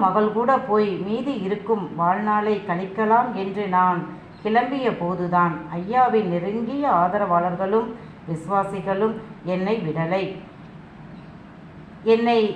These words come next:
என் ஆசையை நிறைவேற விடலை. பெற்ற ஒரு மகளை ஆசை தீர கொஞ்சம் முடியலை. கார்த்திகேயனிடம் அனுப்பும் முன்பே நான் என் மகளை பிரிந்துதான் இருந்தேன். எங்கள் திருமணத்திற்கு முன்பே அவருடைய குடும்பத்தார் அவர்களுக்கு வேண்டிய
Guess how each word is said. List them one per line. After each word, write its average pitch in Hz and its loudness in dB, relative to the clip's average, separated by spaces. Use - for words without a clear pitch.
என் 220 4
ஆசையை 233 0
நிறைவேற 208 4
விடலை. 185 0
பெற்ற 247 -2
ஒரு 208 4
மகளை 220 4
ஆசை 247 2
தீர 247 0
கொஞ்சம் 196 -2
முடியலை. 185 -2
கார்த்திகேயனிடம் 196 0
அனுப்பும் 220 -2
முன்பே 208 0
நான் 233 4
என் 196 -4
மகளை 226 0
பிரிந்துதான் 240 0
இருந்தேன். 196 0
எங்கள் 254 2
திருமணத்திற்கு 254 0
முன்பே 196 2
அவருடைய 208 0
குடும்பத்தார் 226 2
அவர்களுக்கு 240 2
வேண்டிய 277 2